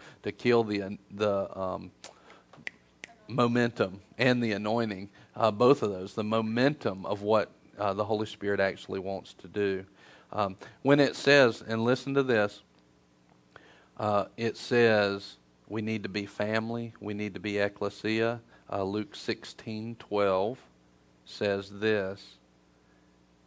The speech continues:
"And if you have not been faithful in the use of that which is another's, who will give you that which is your own?"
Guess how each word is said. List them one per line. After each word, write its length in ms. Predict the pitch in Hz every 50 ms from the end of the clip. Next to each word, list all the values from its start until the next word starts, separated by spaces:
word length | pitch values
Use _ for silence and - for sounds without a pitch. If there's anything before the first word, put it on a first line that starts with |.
| _ _ _ _ _ _ _
"And 200 | - 110 107 110
if 220 | 113 110 107 - -
you 260 | 110 131 151 165 151
have 260 | 131 123 104 101 98
not 340 | 104 113 120 131 135 - 110
been 220 | 110 110 104 101 101
faithful 800 | - - - 113 123 139 139 - - - - 92 90 90 92 - _ _ _ _ _
in 280 | 104 110 110 107 104 101
the 160 | 98 98 95
use 720 | 92 90 95 107 127 160 156 123 98 95 - - - - - -
of 320 | 104 104 98 92 87 87
that 460 | - 110 113 127 120 101 90 - - - _ - - _ _ _ _ -
which 260 | 104 107 104 - -
is 260 | 107 101 98 90 -
another's, 960 | 95 87 90 92 107 131 147 143 113 - 85 85 87 87 90 - - - - - _ _ _ _ _ _ _ _ _ _ _ _ _ _ _ _
who 220 | - 139 131 131 127
will 220 | 110 101 104 104
give 380 | 101 98 110 117 127 123 117 104
you 180 | 101 98 95 90 90
that 380 | 92 101 101 98 92 - - -
which 260 | 98 101 95 - -
is 280 | 98 95 92 87 -
your 180 | - 87 87 87
own?" 320 | 90 104 110 101 92 -